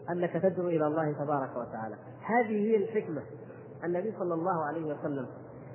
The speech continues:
لما جرد السيوف للقتال ما في ذلك حكمة؟ لا. لما دبر اغتيال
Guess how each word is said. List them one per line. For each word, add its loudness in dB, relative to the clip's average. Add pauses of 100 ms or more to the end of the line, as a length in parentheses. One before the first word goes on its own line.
(360)
لما 4 (1080)
جرد 2
السيوف 0
للقتال 2 (280)
ما 0
في 2
ذلك 2
حكمة؟ 2 (720)
لا. 0 (800)
لما 4
دبر 2 (340)
اغتيال 0